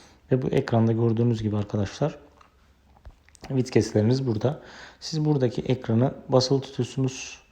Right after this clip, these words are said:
Artı işareti koyuyorsunuz arkadaşlar. Burada istemiş, istediğiniz bir widget'i ana ekrana ekliyorsunuz. Ekle diyorsunuz. Buradan bir tane daha gösterelim size. Mesela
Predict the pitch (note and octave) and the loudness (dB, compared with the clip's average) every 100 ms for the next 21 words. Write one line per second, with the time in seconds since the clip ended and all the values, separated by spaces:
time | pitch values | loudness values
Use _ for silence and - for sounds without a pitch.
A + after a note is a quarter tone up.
0 | - - - - - - C3 - C3+ - | -20 -20 -20 -20 -14 -2 -2 -2 -4 0
1 | B2 - - A#2 A2 - A2 G#2+ G#2 A2+ | 0 0 0 2 2 0 0 0 0 -2
2 | A2 C3+ B2 B2 - - - C3+ C3+ - | -2 -2 0 0 -2 -4 0 0 -2 -4
3 | - - - - B2+ B2 C3 C3 A#2+ A#2+ | -12 -12 -10 -2 -2 2 2 2 2 0
4 | A#2+ B2 - A#2 A2 - D#3 - B2 B2 | 0 -2 -2 -2 -2 -4 -4 0 2 2
5 | - B2 C3+ - A2+ - B2 C#3 - - | 2 0 0 -2 -6 -2 -2 -4 -8 -18
6 | - - - - _ _ C3 - A2+ G#2 | -14 -6 -6 -8 _ _ -8 -2 0 0
7 | G2+ - C#3 - - - - - - - | -2 -4 -6 -6 -14 -20 -20 -20 -20 -8
8 | B2+ A#2+ A2+ A2+ A#2 A2+ A2 G#2 - A2 | -4 -2 -2 -2 0 0 0 -2 -2 -2
9 | G#2 - A#2 A#2 A2+ - G#2+ A2+ | -2 -4 -4 -2 -2 -4 -2 -2